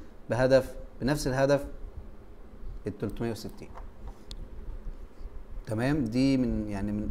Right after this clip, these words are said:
أحلى الأشكال ال-، الشكل الدائري اللي في ال-، الزاوية السعرية.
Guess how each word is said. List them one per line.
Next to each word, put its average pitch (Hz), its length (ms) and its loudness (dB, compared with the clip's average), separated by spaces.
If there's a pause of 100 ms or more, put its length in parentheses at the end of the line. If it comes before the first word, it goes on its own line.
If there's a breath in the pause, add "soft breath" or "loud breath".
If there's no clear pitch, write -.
أحلى 127 200 2
الأشكال 117 540 2 (180)
ال-، 95 200 -6
الشكل 104 400 -4
الدائري 107 540 0 (160)
اللي 98 320 -4
في - 180 -4
ال-، 95 420 -2
الزاوية 104 240 2
السعرية. 90 380 -4